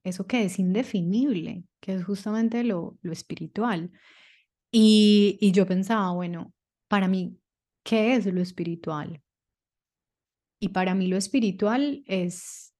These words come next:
o sea, como la máxima experiencia espiritual es la conciencia plena del presente, cuando lo logro. Y una vez me doy cuenta de que me estoy dando cuenta, lo <laughs> pierdo.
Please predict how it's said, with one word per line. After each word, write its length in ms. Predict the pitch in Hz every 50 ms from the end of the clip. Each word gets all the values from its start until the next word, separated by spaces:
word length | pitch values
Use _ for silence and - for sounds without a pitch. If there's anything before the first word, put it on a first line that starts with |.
| _ _
o 60 | -
sea, 160 | 180 196 175 175
como 140 | 185 175
la 100 | 170 165
máxima 600 | 170 170 175 185 214 262 269 - - - 254 247 233
experiencia 500 | 220 226 - - 185 180 180 170 165 170
espiritual 500 | 180 - - 254 233 202 180 - 180 220
es 80 | 254 226
la 120 | 190 202 196
conciencia 600 | 233 214 190 180 185 165 165 165 - 165 160 -
plena 320 | _ - 208 196 190 196 202
del 100 | 196 180
presente, 520 | 185 151 - 151 156 151 190 - - - _ _ _ _ _ _ _ _ _ _ _ _ _ _ _ _ _ _ _
cuando 260 | _ 185 180 180 180
lo 140 | 175 170 160
logro. 520 | 170 170 170 175 175 165 151 156 156 175 - _ _ _ _ _ _ _ _ _ _ _ _ _ _ _ _ _ _ _ _
Y 140 | 190 196 196
una 180 | 190 185 190 202
vez 160 | 220 226 220
me 80 | 226 233
doy 120 | 233 233
cuenta 460 | 233 233 226 226 220 233 233 226 233 - _ _ _ _
de 160 | 233 180 180
que 80 | 185 185
me 60 | 180
estoy 160 | 180 - 185
dando 200 | 175 175 190 196
cuenta, 280 | - 214 220 226 233 233
lo 140 | 226 - -
<laughs> 300 | 240 190 - - 247 -
pierdo. 240 | 247 233 - -